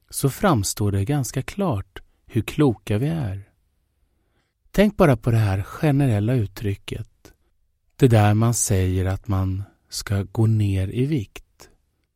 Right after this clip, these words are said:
Visst är det intressant? Gå ner i vikt.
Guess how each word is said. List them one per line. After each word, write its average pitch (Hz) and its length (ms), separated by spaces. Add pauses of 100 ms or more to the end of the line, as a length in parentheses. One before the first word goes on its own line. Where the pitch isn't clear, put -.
Visst - 260
är 139 40
det 147 60
intressant? 143 720 (300)
Gå 139 440 (140)
ner 98 340
i 98 120
vikt. - 580